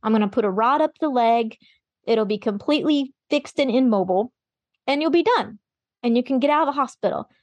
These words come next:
But I said, "No, I'm gonna walk again." And it came in the room one day and just like, "Hey, how's things going?" And I said, "Oh, good. I can move my leg." And he goes, "Oh, really?" His face kind of cheered up a little bit. And I was like, "Yeah, look." And he goes, "Okay." And I lift my leg off the bed now, like,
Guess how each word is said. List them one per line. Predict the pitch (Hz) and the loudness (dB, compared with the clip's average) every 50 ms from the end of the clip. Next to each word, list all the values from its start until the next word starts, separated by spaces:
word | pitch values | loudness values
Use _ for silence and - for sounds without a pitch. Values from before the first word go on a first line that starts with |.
| _ _ _ _ | _ _ _ _
But | - 214 | -4 -4
I | 214 | -2
said, | 208 - 262 | 0 0 0
"No, | 233 359 427 392 226 - - _ _ _ _ | 2 2 2 2 0 -2 -8 _ _ _ _
I'm | 247 247 | -4 0
gonna | 294 294 302 311 | 0 2 2 2
walk | 285 262 294 381 415 - | 2 2 2 2 0 0
again." | 392 - 277 220 - - 208 254 - _ _ _ _ _ _ _ - _ _ - | 0 0 -2 -2 -2 -6 -12 -14 -16 _ _ _ _ _ _ _ -20 _ _ -2
And | 254 247 | 0 0
it | 247 | 0
came | 254 339 311 302 | 0 -2 -2 -2
in | 311 302 | -2 0
the | 277 269 | 0 0
room | 233 240 240 254 233 | 0 2 0 0 0
one | 233 226 226 220 | -2 -2 -2 -2
day | 208 220 214 220 220 220 214 220 - - | 0 0 0 2 2 2 0 0 -2 -4
and | - 226 214 202 202 202 202 196 196 | -4 -2 -2 0 -2 -2 -4 -6 -8
just | 196 208 196 - | -10 -10 -6 -4
like, | 202 202 196 | -2 -4 -2
"Hey, | - 233 226 226 | -2 0 0 0
how's | 226 226 226 226 | 2 0 0 -2
things | - - 233 226 - | -2 -4 -6 -6 -2
going?" | - 214 208 214 214 214 214 196 | -2 0 0 2 2 0 0 -2
And | 185 | -4
I | 185 202 | -6 -4
said, | - 247 | -2 0
"Oh, | 285 302 233 196 - _ _ _ _ _ _ - | 0 0 -2 -4 -10 _ _ _ _ _ _ 0
good. | 302 370 392 254 | 2 2 4 2
I | 208 220 | 0 -2
can | 226 - 240 214 208 190 | -2 -2 -2 -2 -2 0
move | 214 240 262 233 | 0 0 0 0
my | 240 226 | 0 -2
leg." | 208 208 247 277 247 202 202 | 0 0 2 2 0 0 -2
And | 202 | -6
he | 202 196 | -8 -6
goes, | 202 196 196 - | -8 -8 -4 0
"Oh, | - 392 285 277 | 0 0 2 2
really?" | 311 453 587 494 285 196 196 196 _ _ _ _ _ _ _ _ _ - | 2 2 4 4 2 0 -2 -6 _ _ _ _ _ _ _ _ _ -6
His | 247 220 208 | -6 -6 -4
face | - - 196 208 | -4 -4 -4 -4
kind | - - 233 208 185 | -4 -6 -6 -4 -4
of | 180 | -4
cheered | - - 254 233 208 | -4 -2 0 2 2
up | 202 202 202 | 2 0 0
a | 202 | 0
little | 196 202 196 208 | 0 0 0 0
bit. | 208 226 254 302 302 | 0 0 0 0 0
And | 233 | -4
I | 214 | -6
was | 214 | -4
like, | 226 240 220 - | -4 -4 -2 0
"Yeah, | 302 427 480 370 254 269 | 2 2 4 2 2 2
look." | 381 392 - | 0 -2 -2
And | 240 | -2
he | 233 | -2
goes, | 277 269 339 | 0 0 0
"Okay." | 381 381 - 311 294 330 - - | 0 0 0 -2 -2 -2 -2 -4
And | 226 220 208 | -4 -4 -2
I | 196 196 196 196 _ _ _ _ _ _ | -2 -4 -4 -8 _ _ _ _ _ _
lift | - 269 311 - - | 0 0 0 0 0
my | 294 269 | 0 0
leg | 247 240 240 240 220 | 2 2 0 0 2
off | 226 208 220 - | 0 0 0 -2
the | - 208 | -4 -4
bed | 196 208 208 208 202 196 196 | -2 0 0 0 0 0 -2
now, | 208 202 190 196 | -2 0 0 0
like, | 196 185 175 | 0 0 -2